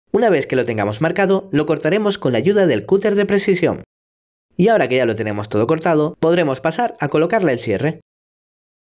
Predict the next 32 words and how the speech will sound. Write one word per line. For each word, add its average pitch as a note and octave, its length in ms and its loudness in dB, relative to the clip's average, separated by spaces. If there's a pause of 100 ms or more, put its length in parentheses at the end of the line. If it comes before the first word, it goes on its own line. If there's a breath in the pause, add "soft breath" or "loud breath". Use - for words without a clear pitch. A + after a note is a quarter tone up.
(280)
En F#3 120 0
este B3+ 220 0
caso G3+ 320 2
vamos G3+ 300 0
a G3 40 2
utilizar C#3+ 480 0
como E3 220 0
cierre E3 500 0
una A3 260 2
cremallera. G#3 680 -2
Para E3 240 0
colocarla F3+ 520 0
unida A#2 280 0
a - 20 0
la A#2 60 0
esterilla F#3+ 440 2
primero F#3 360 2
tendremos G3 400 2
que D3 100 -4
preparar C3+ 380 0
la G3 100 4
superficie. F3 800 0
Como B2 240 -2
podemos A#2 340 0
ver, F#3+ 260 0
esta F#3 220 0
esterilla C#3+ 400 0
por G#2 160 -4
la G#2 100 -2
parte G2 220 -2
de C#3 80 2
atrás E3 400 0